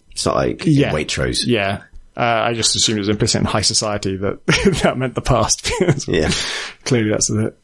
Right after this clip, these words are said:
Speaker 2: um, anachronism. Um, in this one, you are a highway woman.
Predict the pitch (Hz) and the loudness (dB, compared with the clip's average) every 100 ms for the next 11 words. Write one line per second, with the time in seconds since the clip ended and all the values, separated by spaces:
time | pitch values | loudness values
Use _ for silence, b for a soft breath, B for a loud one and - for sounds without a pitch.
0 | _ - 113 104 107 113 - - 110 110 | _ -6 -4 -2 -4 -4 -6 -4 -2 0
1 | - 104 110 107 b b b b _ 123 | 2 2 0 -2 b b b b _ 0
2 | 120 120 117 117 117 - _ - - 139 | 0 2 2 2 0 -2 _ -14 -2 2
3 | 165 180 151 143 135 135 131 127 127 123 | 4 4 2 4 6 8 8 6 4 4
4 | 110 - 151 131 104 107 104 107 | 2 4 4 6 4 4 4 4